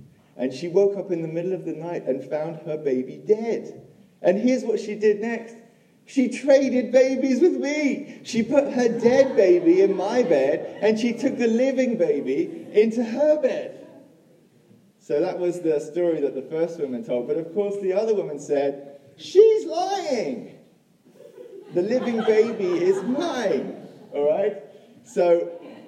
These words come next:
what a difficult case. There were no witnesses, no photographs, no D N A tests. And, uh, nobody who could tell the difference between the two babies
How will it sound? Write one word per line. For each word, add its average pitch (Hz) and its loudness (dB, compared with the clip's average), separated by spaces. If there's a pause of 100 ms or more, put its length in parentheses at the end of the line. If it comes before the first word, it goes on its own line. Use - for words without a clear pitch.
what 208 0
a 208 0 (260)
difficult 208 -4
case. - -4 (920)
There 151 0
were 175 0
no 202 2
witnesses, 160 -4 (160)
no 202 0
photographs, 202 -4
no 180 -2
D 214 2
N 214 -4
A 233 -4
tests. - -10 (600)
And, 156 0
uh, 156 4
nobody 160 2
who 151 -6
could - -10
tell 185 -8
the 156 -8
difference - -2
between 131 -8
the 135 -8
two 135 -10
babies 127 -6